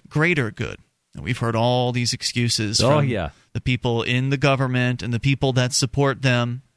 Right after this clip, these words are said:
Speaker 2: Uh, I'm actually thinking, uh, reading that last paragraph, it actually put to my mind one of the local police officers who actually s-, claims that he agrees with us eighty percent of the time,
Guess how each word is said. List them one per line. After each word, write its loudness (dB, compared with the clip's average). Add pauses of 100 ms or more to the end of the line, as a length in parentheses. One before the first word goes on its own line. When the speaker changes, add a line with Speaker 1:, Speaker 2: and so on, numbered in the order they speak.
(160)
Speaker 2:
Uh, 0
I'm 2
actually 0 (580)
thinking, 0
uh, 2 (300)
reading 2
that 0
last 0
paragraph, -2 (220)
it 0
actually 0
put -2
to 2
my 0
mind -2
one 0 (140)
of 0 (480)
the 2
local 0
police -4
officers 0
who 2
actually -2
s-, -6 (160)
claims 2
that 0 (420)
he 4
agrees -2
with 2
us 2
eighty 0
percent 0
of -4
the 2
time, 0